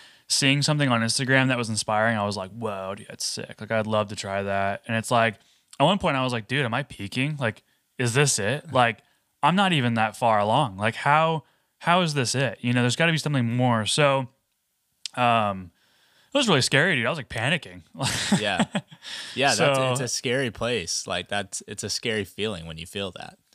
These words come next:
Speaker 1: Yeah, it is. And it's kinda hard to explain. Like, I don't even know what, what that feeling was. Um, but I feel like I kinda, and right now I'm kinda going in and out of that feeling, but I'm, I'm definitely getting back to more of, like, the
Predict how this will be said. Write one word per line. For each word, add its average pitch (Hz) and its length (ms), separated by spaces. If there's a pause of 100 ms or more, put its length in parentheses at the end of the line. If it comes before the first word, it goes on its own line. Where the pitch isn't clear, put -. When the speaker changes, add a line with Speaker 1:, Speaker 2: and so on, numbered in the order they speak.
(280)
Speaker 1:
Yeah, 127 400
it 143 160
is. 113 320
And 160 280
it's 156 240
kinda 226 200
hard 170 180
to 131 60
explain. 113 540
Like, 92 120
I 107 40
don't 123 100
even 113 160
know 107 200
what, 101 320 (920)
what 110 180
that 107 140
feeling 113 240
was. 104 420 (460)
Um, 110 540 (160)
but 139 180
I 139 80
feel 190 160
like 185 100
I 143 60
kinda, 147 240
and 160 220
right 175 140
now 147 140
I'm 131 100
kinda 143 160
going 123 300
in 117 100
and 107 100
out 101 140
of 120 60
that 139 140
feeling, 156 320
but 127 100
I'm, 117 140
I'm 117 180
definitely 120 380
getting 123 240
back 113 360
to 127 80
more 110 340
of, 104 120
like, 110 260
the 101 320